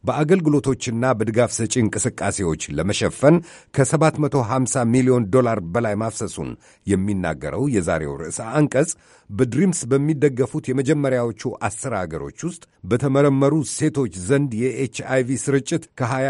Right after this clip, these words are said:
አምስት እስከ አርባ ከመቶ ቀንሶ መገኘቱንና በድሪምስ መርሃ ግብር እንቅስቃሴዎች በታቀፉት ወረዳዎች ውስጥ በሙሉ ለማለት በሚያስደፍር ሁኔታ ለኤች አይ ቪ እንደ አዲስ የሚጋለጡ ወጣት ሴቶች ቁጥር መውረዱን ይናገራል።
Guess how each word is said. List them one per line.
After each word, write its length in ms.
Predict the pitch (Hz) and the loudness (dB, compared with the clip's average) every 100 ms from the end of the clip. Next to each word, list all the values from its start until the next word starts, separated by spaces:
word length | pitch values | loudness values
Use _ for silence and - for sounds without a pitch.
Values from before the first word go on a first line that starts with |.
| 117 | -2
አምስት 360 | 123 139 143 - | -2 -2 -4 -10
እስከ 280 | 110 - - | -12 -10 -6
አርባ 360 | 120 107 98 123 | -6 -2 0 0
ከመቶ 300 | 113 110 123 - | -2 -8 -10 -8
ቀንሶ 460 | 123 117 110 127 | -4 -4 -4 -6
መገኘቱንና 760 | 98 90 113 98 80 113 131 151 160 160 - _ | -8 -6 -4 -4 -6 -6 -2 0 0 -4 -20 _
በድሪምስ 520 | 104 120 120 190 180 - | -2 0 2 0 0 -2
መርሃ 240 | 139 127 147 | -4 -2 -2
ግብር 220 | 127 131 | -2 -2
እንቅስቃሴዎች 680 | 127 - 135 - 117 135 120 | -4 -8 -12 -10 -10 -10 -10
በታቀፉት 640 | 120 113 127 - 107 127 | -10 -8 -10 -10 -14 -10
ወረዳዎች 500 | 117 123 110 95 95 156 | -4 -2 -2 -4 -4 -6
ውስጥ 180 | 165 - _ _ - | -6 -10 _ _ -2
በሙሉ 360 | 107 156 190 190 | 2 2 2 2
ለማለት 380 | 127 123 113 101 | 2 2 -4 -4
በሚያስደፍር 720 | 110 120 120 - 110 - 143 | -4 -2 -4 -6 -10 -4 -4
ሁኔታ 320 | 104 92 95 123 127 - | -4 -6 -4 -4 -4 -6
ለኤች 420 | 95 107 151 147 160 | -6 -2 -2 -2 0
አይ 180 | 127 104 | 2 2
ቪ 200 | 127 151 160 _ _ - | 2 0 -4 _ _ -4
እንደ 200 | 117 123 - | -2 -2 0
አዲስ 400 | 120 101 104 156 | -2 0 0 0
የሚጋለጡ 680 | 127 120 101 110 101 101 117 127 | 0 -2 0 0 0 -2 -2 -2
ወጣት 400 | 107 - 98 95 | -2 -2 -6 -6
ሴቶች 460 | - - 107 90 - - | -6 -2 -2 -4 -10 -8
ቁጥር 340 | 120 - 107 101 _ - | -8 -4 -4 -6 _ -4
መውረዱን 520 | 104 104 95 82 92 92 - _ _ | 0 0 -2 -4 -6 -8 -12 _ _
ይናገራል። 680 | 90 95 92 76 73 69 | -6 -4 -4 -6 -8 -8